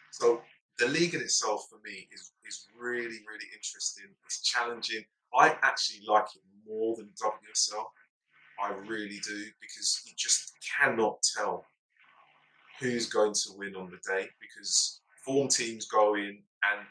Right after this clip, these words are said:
if they don't feel, for some, whatever reason, they, they, they don't start the game well, there's an early challenge which can, can happen, which sets the tempo or puts them off their tempo,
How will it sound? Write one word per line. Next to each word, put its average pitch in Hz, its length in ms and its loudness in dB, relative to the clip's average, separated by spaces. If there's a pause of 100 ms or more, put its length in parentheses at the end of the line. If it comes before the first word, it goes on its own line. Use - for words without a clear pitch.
(140)
if - 180 -8
they 107 140 0
don't 101 300 4
feel, 120 540 -4 (1000)
for 151 80 -4
some, - 220 6
whatever 175 320 8
reason, 139 400 0
they, - 180 -14
they, 113 220 0 (160)
they - 60 0
don't - 180 0
start - 320 2
the 120 160 -4
game 123 260 0
well, 117 340 -2 (840)
there's 117 160 -4
an 113 160 -8
early 113 220 6
challenge 123 720 0 (220)
which - 100 -8 (100)
can, 110 100 -16 (340)
can 120 100 -10
happen, 120 420 -8 (320)
which - 120 -6
sets - 300 2
the - 240 -6
tempo - 220 -10
or 104 200 -4 (180)
puts - 180 -2
them - 100 -12
off 113 120 -10
their - 120 -8
tempo, 113 600 -4